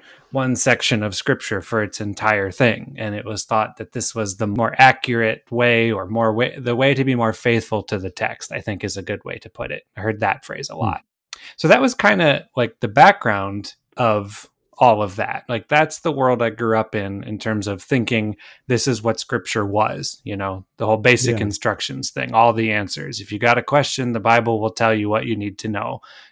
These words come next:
Speaker 1: et cetera.
Speaker 2: Yeah, that's, that's really interesting. So you might laugh at this,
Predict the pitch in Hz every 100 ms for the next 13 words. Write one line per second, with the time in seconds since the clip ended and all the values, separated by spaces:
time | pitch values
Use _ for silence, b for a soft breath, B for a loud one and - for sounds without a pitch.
0 | - 117 - 107 104 117 135 143 165 117
1 | 139 147 - _ - 147 185 - 208 233
2 | 190 143 160 - 156 135 110 - 139 127
3 | 123 120 127 139 131 123 139 160 117 98
4 | 98